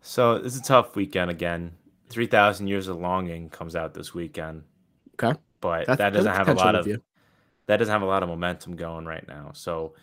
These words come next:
Speaker 1: maybe we got Lord of the Rings coming out next Friday.
Speaker 2: Hmm.
Speaker 1: That could be a potential, like, re-, like, review potentially there of the movie,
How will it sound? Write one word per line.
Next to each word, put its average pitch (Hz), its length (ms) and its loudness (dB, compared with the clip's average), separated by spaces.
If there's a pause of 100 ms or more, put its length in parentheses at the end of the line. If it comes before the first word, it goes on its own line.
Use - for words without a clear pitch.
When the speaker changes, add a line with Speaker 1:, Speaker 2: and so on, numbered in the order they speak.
(760)
Speaker 1:
maybe 107 500 0
we 117 100 -6
got 101 200 2
Lord 117 140 4
of 113 60 4
the 104 80 4
Rings 107 260 0
coming 113 260 -6
out 104 160 -2
next 104 220 -6
Friday. 107 640 0 (800)
Speaker 2:
Hmm. 180 80 2
Speaker 1:
That 95 240 0
could 95 160 -14
be 90 160 -4
a 87 40 -6
potential, 82 840 -10 (180)
like, 80 200 -14 (520)
re-, 90 340 -8 (520)
like, 85 160 -14
review 87 340 -6
potentially 87 460 -10
there 85 200 -4
of 80 80 -8
the 78 60 -14
movie, 92 500 -6